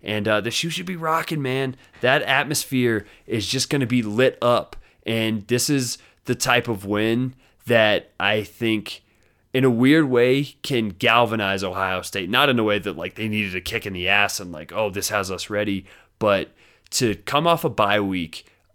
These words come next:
on the road at Northwestern, who's one and four, you, you could be a little sluggish and, and know that Wisconsin is next on deck and just say, "Hey, we'll, we'll just gut this one out. We know, we know Northwestern can't score on us. We can,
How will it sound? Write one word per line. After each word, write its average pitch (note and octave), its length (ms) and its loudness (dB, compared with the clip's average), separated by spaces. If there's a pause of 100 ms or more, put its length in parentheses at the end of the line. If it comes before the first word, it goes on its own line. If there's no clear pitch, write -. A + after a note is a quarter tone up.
(280)
on B2+ 180 4
the B2+ 80 2
road G#2+ 600 0 (120)
at A#2 200 0
Northwestern, A2 720 -2
who's F#2 240 -8
one G2+ 220 0
and G#2+ 120 -2
four, G2+ 580 0 (240)
you, A#2+ 140 -2
you B2+ 180 -4
could B2+ 160 -4
be E3 140 2
a D#3 80 6
little D3 220 2
sluggish C#3 560 -2
and, A2 200 -4
and A2 220 -2
know A#2 200 2
that B2 160 0
Wisconsin A#2+ 760 -4 (220)
is A2 200 -4
next A#2+ 340 0
on A2 180 -4
deck A2 260 -2
and A2 100 -6
just G#2+ 180 -8
say, A2 140 -4
"Hey, B2+ 220 2
we'll, A#2 260 0
we'll D3 200 -2
just E3+ 240 -4
gut G#2 200 2
this G2 200 -6
one F#2 180 -4
out. F2 220 -6
We G#2 100 -2
know, B2 300 2 (280)
we C#3+ 100 4
know D3+ 160 4
Northwestern A#2+ 640 0
can't A#2+ 220 -6
score F#2+ 300 -2
on F#2+ 200 -2
us. F#2+ 260 -4
We G#2+ 80 -6
can, G2+ 240 -4